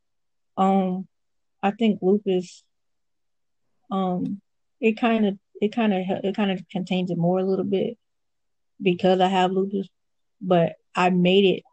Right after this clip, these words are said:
I say, I say this, I made it more stressful on myself because of the things I do. You know, I don't, I don't think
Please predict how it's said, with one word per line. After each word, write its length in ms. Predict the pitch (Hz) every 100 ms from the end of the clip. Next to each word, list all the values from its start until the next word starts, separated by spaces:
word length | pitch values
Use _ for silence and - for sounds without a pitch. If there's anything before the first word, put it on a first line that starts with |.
| -
I 80 |
say, 160 | 202 190
I 200 | 180 180
say 140 | 180 180
this, 200 | 180 - -
I 100 | 185
made 360 | 185 180 180
it 200 | 180 - -
more 200 | 185 165
stressful 420 | - 175 175 -
on 120 | 180 170
myself 480 | 170 175 175 175 180
because 540 | - 170 170 165 170 170 _ _ _ _ _ _ _ _ _ _ _ _ _ _ _ _ _ -
of 100 | 294
the 60 | 180
things 360 | 180 180 175 -
I 180 | 170 170
do. 280 | 175 175 175 _ _ _ _ _ _
You 100 | 185
know, 200 | 175 170
I 120 | 165 170
don't, 260 | 180 180 - _ _ _ _ _ _ _ _ _ _ _ -
I 80 | -
don't 260 | 190 190 170
think 300 | 202 190 -